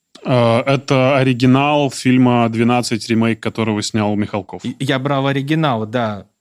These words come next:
Speaker 1: Итальянский, пятьдесят шестого года, по-моему, он, да. Мгм.
Speaker 2: С-, с-, ну ладно, в общем, мы не будем говорить Владу, что он не прав. <laughs> Ладно, я шучу. Не, не, всё в порядке. Я помню, там Фонда, по-моему, играет.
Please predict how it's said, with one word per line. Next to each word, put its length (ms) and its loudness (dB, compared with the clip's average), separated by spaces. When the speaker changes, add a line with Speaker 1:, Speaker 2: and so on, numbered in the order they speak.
Speaker 1:
Итальянский, 640 0
пятьдесят 320 -6
шестого 340 -6
года, 200 -8
по-моему, 300 -14
он, 180 -12
да. 180 -14
Мгм. 340 -2
Speaker 2:
С-, 180 -20
с-, 240 -18
ну 200 -10
ладно, 320 -10
в 40 -20
общем, 220 -20
мы 80 -18
не 100 -18
будем 300 -18
говорить 360 -14
Владу, 280 -14
что 180 -16
он 120 -18
не 80 -20
прав. 380 -16
<laughs> 300 -10
Ладно, 320 -6
я 80 -8
шучу. 340 -6
Не, 140 4
не, 140 0
всё 180 -8
в 80 -10
порядке. 460 -4
Я 60 -12
помню, 200 -8
там 140 -8
Фонда, 400 -4
по-моему, 460 -4
играет. 280 -8